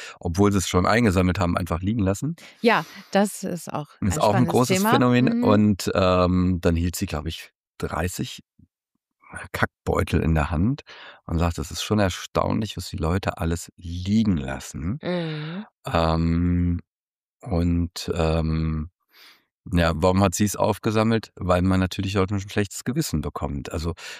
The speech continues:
Speaker 1: das erlebe ich ja hier auch, wenn ich bei mir aus der Haustür rausgehe, mm, und da hat wieder mal jemand seinen Hund einfach auf dem Gehweg machen lassen.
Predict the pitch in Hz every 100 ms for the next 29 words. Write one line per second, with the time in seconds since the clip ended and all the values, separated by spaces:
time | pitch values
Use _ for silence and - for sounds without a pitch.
0 | - 95 95 90 92 92 104 98 104 90
1 | 104 90 90 104 110 98 95 - 90 95
2 | 101 - 87 95 - 87 85 104 - 107
3 | 104 _ - - - - _ 98 92 92
4 | 90 90 - 87 85 90 92 - 90 90
5 | 90 87 87 87 87 82 90 95 87 85
6 | 82 87 90 92 104 95 95 101 101 117